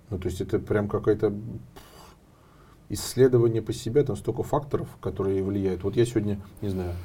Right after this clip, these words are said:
приболел, условно говоря, или у меня сегодня хорошее настроение, или там, э, ещё что-то. Там, э, это тяжело.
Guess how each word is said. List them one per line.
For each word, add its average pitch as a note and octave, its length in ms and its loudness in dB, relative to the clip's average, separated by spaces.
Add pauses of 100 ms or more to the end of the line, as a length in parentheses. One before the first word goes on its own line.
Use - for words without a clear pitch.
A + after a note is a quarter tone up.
(280)
приболел, G#2 640 6
условно F2 460 -2
говоря, F2 240 -2
или G#2+ 180 2
у A#2 80 6
меня A#2+ 140 2
сегодня - 160 -4
хорошее G#2+ 340 2
настроение, F2 520 -6 (280)
или A2 160 2
там, A2 320 2 (240)
э, A2+ 440 0
ещё A2 220 0
что-то. - 200 -12
Там, A2 460 0 (140)
э, A2 320 -2 (1120)
это F#2+ 300 -2
тяжело. C3+ 960 -2